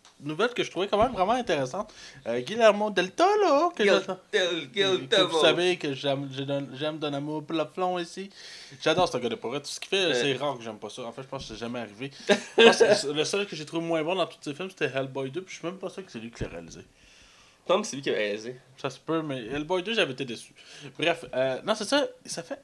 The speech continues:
Speaker 1: Il y a un film que ça fait dix ans qu'il travaille dessus. C'est un long projet qui démarre pas, ça, ça traîne la patte, puis, euh, officiellement, le projet est sur, mis sur pause. C'est le film Pinocchio qu'il veut réaliser. C'est un film qui va être fait en animation trois D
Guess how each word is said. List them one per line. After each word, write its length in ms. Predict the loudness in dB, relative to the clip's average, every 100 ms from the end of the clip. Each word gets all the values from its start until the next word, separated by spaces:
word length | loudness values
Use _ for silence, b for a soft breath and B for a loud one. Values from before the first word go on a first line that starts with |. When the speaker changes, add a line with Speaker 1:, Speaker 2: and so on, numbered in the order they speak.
| -10
Speaker 1:
Il 60 |
y 60 | -4
a 40 |
un 60 | -4
film 240 | -4 -8
que 60 | -6
ça 100 | -8
fait 120 | -8 -10
dix 180 | -6 -6
ans 40 |
qu'il 100 | -6
travaille 280 | -8 -6 -6
dessus. 240 | -8 -16 -20
C'est 140 | _ -6
un 60 | -2
long 140 | -2
projet 520 | 0 -4 0 2 2 0 -10 -20
qui 60 |
démarre 440 | -6 -2 2 0 0
pas, 220 | -2 -2
ça, 480 | -4 -8 -8 -8 -12 B B B B
ça 140 | -12 -6
traîne 260 | -4 -2
la 100 | -2
patte, 440 | 2 6 6 4 2
puis, 520 | -8 -6 -4 -4 -4
euh, 800 | -4 -4 -4 -4 -4 -2 -4 -6 -10 _ -16
officiellement, 420 | -12 -4 0 0
le 60 | 2
projet 240 | 0 0
est 40 |
sur, 180 | -2 -4
mis 300 | -6 -4 -4
sur 180 | -6 -10
pause. 460 | 2 4 4 0 -10 B B B
C'est 160 | -6 0
le 80 | 2
film 180 | 0 -4
Pinocchio 580 | -8 -4 -4 -2 -2
qu'il 340 | -2 -2 -2 -4
veut 140 | -4
réaliser. 400 | -2 -2 -2 -6
C'est 200 | -6 -2
un 120 | 0 0
film 200 | -2 -8
qui 100 | 0
va 80 | 0
être 140 | 0
fait 160 | -2 -2
en 100 | -2
animation 500 | -4 -2 -4 -4 -8
trois 320 | -4 -2 -2
D 200 | -4